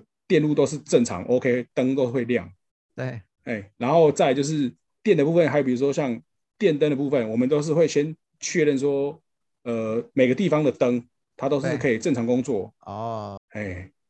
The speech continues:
Speaker 1: 这个都是会基本先确认水电的部分是这两个。
Speaker 2: 那这时候我可以带烤箱去烤面包，说：“哎，我测试看这会不会跳电。”
Speaker 1: 哎，是不至于这样子啊。<laughs> 因为如果你可以问一下，比如说像有住过的话，你去看屋的时候，可能应该多少都知道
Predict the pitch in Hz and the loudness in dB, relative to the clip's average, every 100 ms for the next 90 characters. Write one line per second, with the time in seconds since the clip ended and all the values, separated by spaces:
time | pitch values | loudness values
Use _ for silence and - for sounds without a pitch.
0 | _ - 175 147 160 175 160 180 147 - | _ -2 2 4 4 4 4 6 4 2
1 | _ - 196 196 123 117 156 147 180 143 | _ -6 -2 0 0 2 0 2 2 2
2 | 127 - 117 170 127 139 127 117 104 - | 2 -2 0 2 0 0 -2 -2 -4 -12
3 | 143 139 101 110 - - 220 175 _ - | -4 -2 -2 -8 -16 -8 -8 -8 _ -4
4 | 202 196 143 160 147 170 139 - 113 135 | 2 2 2 0 0 0 -2 -4 -4 -4
5 | 131 - 127 - 123 147 135 127 131 156 | -6 -6 -8 -8 -6 -4 -2 -4 -4 -6
6 | 131 131 - 160 156 156 147 139 123 - | -6 -6 -4 -4 -4 -6 -4 -4 -6 -8
7 | 117 - 98 - _ - 147 170 175 175 | -8 -8 -12 -14 _ -4 2 4 4 2
8 | 226 175 151 196 165 139 170 135 110 107 | 0 0 0 2 2 4 4 2 -2 -6
9 | 107 - - - - 254 113 - - - | -8 -12 -16 -2 4 4 4 -8 -16 -10
10 | - 143 226 240 180 247 254 220 226 208 | -6 6 8 8 8 8 8 8 8 6
11 | 151 190 208 226 165 139 143 - 185 170 | 6 8 8 8 6 6 4 0 -2 6
12 | 160 160 120 120 208 202 190 175 156 127 | 6 6 4 0 -2 -2 0 0 -2 0
13 | 165 139 123 131 143 143 165 143 120 120 | 0 -2 -6 -4 -4 -2 0 0 -2 -6
14 | - 131 113 | -6 -6 -6